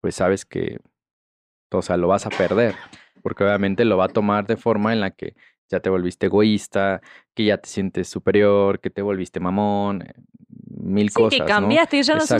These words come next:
Speaker 1: Exacto,
Speaker 2: mismo.
Speaker 1: pero no lo va a ver desde un, desde un lado de, "Ah, mira, está pon-, está aprendiendo a poner un límite y qué bueno, y está creciendo como persona y está madurando". No, o sea, lo va a ver desde el lado negativo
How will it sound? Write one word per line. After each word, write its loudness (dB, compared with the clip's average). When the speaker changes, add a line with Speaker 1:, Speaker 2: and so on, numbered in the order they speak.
Speaker 1:
Exacto, -2
Speaker 2:
mismo. -2
Speaker 1:
pero 2
no 2
lo 4
va 4
a 2
ver 4
desde 2
un, 0
desde 0
un 4
lado 4
de, 4
"Ah, 2
mira, 2
está -4
pon-, -4
está -2
aprendiendo 2
a -4
poner 0
un 2
límite 2
y 2
qué 2
bueno, 4
y 4
está 0
creciendo -2
como 2
persona 0
y 0
está -2
madurando". 2
No, 4
o -4
sea, -2
lo 4
va 4
a 4
ver 2
desde 2
el 2
lado 4
negativo 2